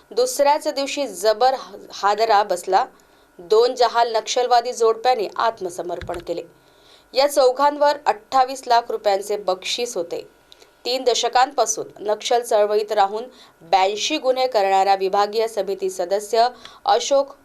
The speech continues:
पोचा सडमेक उर्फ बालन्ना उर्फ चंद्रशेखर याचा यात समावेश आहे. अशोक पोचा सडमेक उर्फ बालन्ना उर्फ चंद्रशेखर, त्याची पत्नी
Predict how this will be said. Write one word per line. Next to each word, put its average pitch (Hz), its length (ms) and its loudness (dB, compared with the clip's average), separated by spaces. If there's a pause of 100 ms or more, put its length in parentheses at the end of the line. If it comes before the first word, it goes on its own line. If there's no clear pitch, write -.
(180)
पोचा 226 380 2 (1200)
सडमेक 247 640 0
उर्फ 247 240 0 (300)
बालन्ना 233 720 0
उर्फ 202 240 -4
चंद्रशेखर 190 880 -2
याचा 208 460 0 (300)
यात 180 480 -2
समावेश 156 560 -4
आहे. 165 240 -6 (600)
अशोक 214 360 0
पोचा 240 420 4 (300)
सडमेक 233 720 0 (120)
उर्फ 208 240 -2 (320)
बालन्ना 226 560 2
उर्फ 208 280 -2
चंद्रशेखर, 196 840 -2
त्याची 175 220 -6
पत्नी 196 460 -8